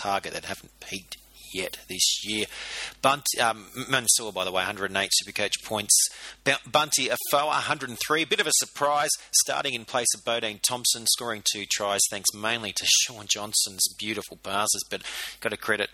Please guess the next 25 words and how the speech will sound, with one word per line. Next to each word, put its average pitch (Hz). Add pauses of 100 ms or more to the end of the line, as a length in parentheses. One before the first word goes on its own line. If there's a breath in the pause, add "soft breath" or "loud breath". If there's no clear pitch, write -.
(120)
Afoa 101
as 95
well. 101
We 98
went 95
hard 95
for 101
the 95
whole 101
game. 104
Tyrone 131
Peachy, 131 (380 loud breath)
looking 135
at -
these 113
next, -
uh, 110 (140)
guys, 120 (120)
some 110
really, 143 (300)
uh, 101 (120)
great 131
players 113
to 90
watch. 107